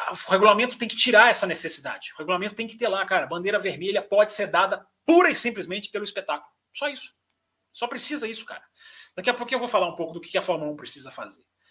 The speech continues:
É, tem o Vinícius, o William. Só mais dois e meio, gente. Olha aí,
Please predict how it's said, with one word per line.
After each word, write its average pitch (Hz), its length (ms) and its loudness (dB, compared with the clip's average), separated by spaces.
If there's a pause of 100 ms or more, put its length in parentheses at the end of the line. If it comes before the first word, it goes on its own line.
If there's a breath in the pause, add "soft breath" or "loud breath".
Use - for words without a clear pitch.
(800 soft breath)
É, 147 720 -6
tem 175 140 -8
o 180 40 -6
Vinícius, 214 680 -6
o 196 140 -8
William. 117 360 -14
Só 214 160 2
mais 302 160 4
dois 330 240 4
e 370 60 0
meio, 214 260 2
gente. - 240 -12
Olha 202 120 -6
aí, - 60 -14